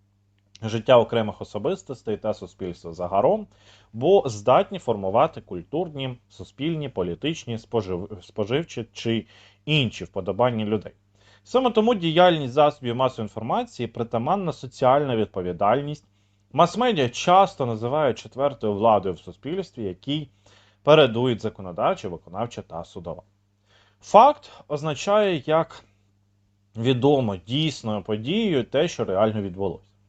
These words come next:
Журналіст має в своєму матеріалі об'єднати правду і реальність шляхом відображення фактів.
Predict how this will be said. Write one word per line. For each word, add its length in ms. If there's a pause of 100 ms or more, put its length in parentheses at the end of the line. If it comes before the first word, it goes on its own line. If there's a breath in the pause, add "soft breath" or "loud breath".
(140)
Журналіст 600
має 300
в 60
своєму 420
матеріалі 640 (440 soft breath)
об'єднати 640
правду 500
і 180
реальність 520
шляхом 360
відображення 640
фактів. 460